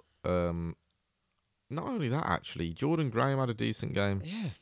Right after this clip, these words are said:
Speaker 2: Jordan Graham is decent. Hang on a minute. Hang,
Speaker 1: No, because
Speaker 2: hang
Speaker 1: what I'm
Speaker 2: on a
Speaker 1: talking
Speaker 2: minute.
Speaker 1: about
Speaker 2: No,
Speaker 1: Oh,
Speaker 2: no,
Speaker 1: here
Speaker 2: no.
Speaker 1: we go.
Speaker 2: Pause, pause,
Speaker 1: What?
Speaker 2: pause, pause. This is perfect. You just said that. I said this to you, and you went, "Yeah, but he's definitely League One quality."
Speaker 1: He is, he is.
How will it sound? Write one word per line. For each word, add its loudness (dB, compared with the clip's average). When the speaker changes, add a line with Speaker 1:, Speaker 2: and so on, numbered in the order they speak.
Speaker 2:
Jordan -4
Graham -4
is -6
decent. -2
Hang -2
on -2
a -6
minute. -10
Hang, 2
Speaker 1:
No, 10
because 2
Speaker 2:
hang 0
Speaker 1:
what 8
I'm 4
Speaker 2:
on 4
a 0
Speaker 1:
talking 2
Speaker 2:
minute. 0
Speaker 1:
about -6
Speaker 2:
No, 0
Speaker 1:
Oh, 2
Speaker 2:
no, 0
Speaker 1:
here 4
Speaker 2:
no. 4
Speaker 1:
we 2
go. 4
Speaker 2:
Pause, -2
pause, -6
Speaker 1:
What? 0
Speaker 2:
pause, -6
pause. -8
This -10
is -8
perfect. -6
You -8
just -10
said -12
that. -14
I 4
said -2
this -2
to -6
you, -2
and -4
you 0
went, -2
"Yeah, 2
but -8
he's -8
definitely -4
League -2
One -4
quality." 2
Speaker 1:
He 8
is, 2
he 4
is. 0